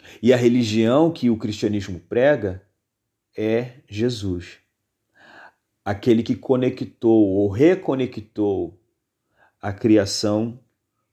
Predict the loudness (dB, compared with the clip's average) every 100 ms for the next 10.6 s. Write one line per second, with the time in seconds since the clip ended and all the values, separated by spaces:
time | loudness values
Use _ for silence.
0 | _ -2 -2 0 2 2 2 2 2 0
1 | -2 -4 _ _ _ _ _ _ _ _
2 | _ 0 2 4 4 2 2 0 0 0
3 | 0 -2 -2 -6 -8 -4 -2 -2 -4 -4
4 | -4 0 0 0 -2 -2 0 -4 -4 -6
5 | -6 -4 -4 -2 -2 -2 -2 0 -2 -8
6 | -12 0 4 4 2 -6 -10 -16 -20 _
7 | _ _ _ _ _ _ _ -12 -2 0
8 | 0 0 0 0 -6 0 0 2 0 -2
9 | -8 -16 -12 -10 -8 -6 -6 -6 -8 _
10 | _ -6 -4 -4 -6